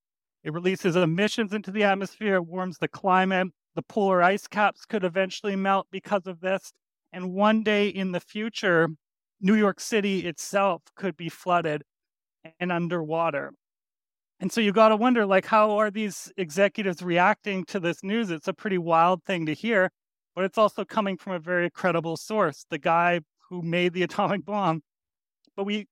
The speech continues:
we do know how one of the people reacted to that news, or, or more specifically, what he did afterwards. And that's because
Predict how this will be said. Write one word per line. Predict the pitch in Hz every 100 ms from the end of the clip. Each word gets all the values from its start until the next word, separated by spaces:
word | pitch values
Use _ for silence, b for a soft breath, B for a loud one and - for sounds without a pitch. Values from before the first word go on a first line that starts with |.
| -
we | 202
do | 175 226 269
know | 254
how | 196 202
one | 175 190 220
of | 214 196
the | 202
people | - 170 - 165
reacted | 151 156 156 147 147 - 151 143 139 - _ _ _
to | 180
that | 165 165
news, | 156 143 143 143
or, | 175 180 175 -
or | 190 190
more | 185 190 190 170
specifically, | - - - 214 185
what | 170 180
he | 165
did | 170 156
afterwards. | 170 190 - 170 147 151 _ - - _ _ _ -
And | 185
that's | 220 -
because | 247 233 214 196 175